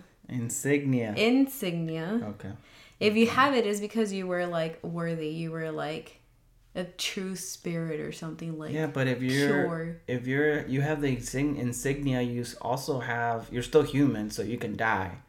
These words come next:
Speaker 2: No, but I
Speaker 1: So
Speaker 2: meant in terms of, like, deserving it.
Speaker 1: Right, but you can deserve it, and then if you're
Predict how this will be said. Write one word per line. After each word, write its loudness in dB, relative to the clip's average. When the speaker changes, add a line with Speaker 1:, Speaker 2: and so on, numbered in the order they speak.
Speaker 2:
No, 8
but 8
I 10
Speaker 1:
So 8
Speaker 2:
meant 4
in 4
terms 4
of, 4
like, 0
deserving 2
it. -4
Speaker 1:
Right, 8
but 4
you 6
can 4
deserve 4
it, 2
and -2
then 4
if 0
you're -2